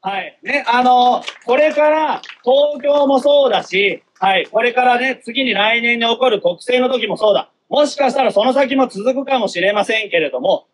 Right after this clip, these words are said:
これから起こっていくのは、まあ、えー、言葉で言うとね、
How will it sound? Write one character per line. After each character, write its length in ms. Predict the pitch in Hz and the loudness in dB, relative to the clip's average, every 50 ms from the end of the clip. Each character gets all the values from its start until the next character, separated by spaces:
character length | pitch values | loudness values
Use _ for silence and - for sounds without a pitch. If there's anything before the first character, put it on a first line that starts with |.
| _ | _
こ 140 | _ - 233 | _ -2 0
れ 120 | 277 285 277 | 0 2 2
か 120 | 294 294 | 2 2
ら 100 | 294 294 269 | 4 4 2
起 100 | 240 220 | 2 2
こ 220 | - 254 262 269 269 | 2 2 2 2 2
っ 100 | 262 - | 0 -2
て 160 | - 277 269 | -2 -2 -2
い 80 | 254 | 0
く 80 | - 247 | 0 -2
の 140 | 214 180 156 | 0 2 2
は、 320 | 170 208 214 190 156 - _ _ _ _ _ | 2 2 2 0 -2 -4 _ _ _ _ _
ま 160 | 165 190 202 | -4 -2 0
あ、 40 | 190 | 0
え 520 | 180 - _ _ _ - 180 185 185 185 190 | -2 -4 _ _ _ -2 0 0 0 0 -2
ー、 80 | 277 | -4
言 120 | - 277 311 | -4 -2 -2
葉 120 | 311 311 | -2 -4
で 80 | 285 262 | -4 -4
言 100 | 233 - | -2 -2
う 20 | |
と 100 | - 180 | -2 -2
ね、 260 | 175 190 202 180 - | -2 -2 -2 -4 -6